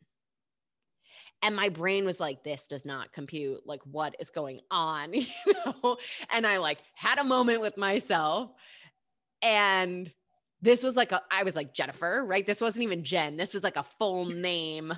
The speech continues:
<laughs> moment, you know? And it was like, "They know something you don't know.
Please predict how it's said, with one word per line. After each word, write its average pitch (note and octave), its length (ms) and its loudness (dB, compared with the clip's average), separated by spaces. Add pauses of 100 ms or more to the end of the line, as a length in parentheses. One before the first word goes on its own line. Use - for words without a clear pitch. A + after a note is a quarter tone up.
(140)
<laughs> - 180 -20
moment, F#3+ 840 2
you A3+ 160 4
know? F3+ 280 2 (960)
And A#3 100 2
it A#3 60 0
was F#3 120 -4
like, G3 180 -2 (240)
"They E3 380 0
know A#3 180 -6
something G3 440 -8
you E3+ 160 -4
don't E3 220 -4
know. E3+ 440 -4